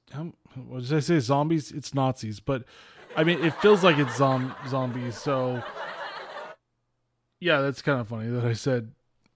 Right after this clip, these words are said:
zombies, 'cause it's actually Nazis, but you get what I'm saying. You can only kill so many of these types of groups of people, specifically Nazis, for so long,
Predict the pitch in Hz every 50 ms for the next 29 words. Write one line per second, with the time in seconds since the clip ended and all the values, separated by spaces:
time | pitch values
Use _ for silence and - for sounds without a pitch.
0 | _ _ 147 135 139 135 127 120 131 127 123 160 175 196 208 214 196 - - 165
1 | 143 135 127 123 120 - - 127 120 113 113 139 143 135 - - _ _ _ _
2 | _ _ 185 226 233 202 214 165 160 156 151 147 135 127 143 147 143 139 143 143
3 | 127 165 170 156 190 - 165 220 226 214 170 - 185 185 170 147 - - 185 185
4 | 185 180 175 160 156 165 160 147 131 - - _ _ _ _ _ _ _ _ _
5 | - - 156 160 156 147 - - - - 151 139 127 123 139 147 156 143 - -
6 | 147 135 120 _ 147 147 147 139 - 143 139 135 135 135 - - - - - 131
7 | - - 135 127 139 120 139 139 123 131 135 135 135 - - 135 131 - - -
8 | 156 - - - - 240 226 190 147 123 110 101 95 92 95 104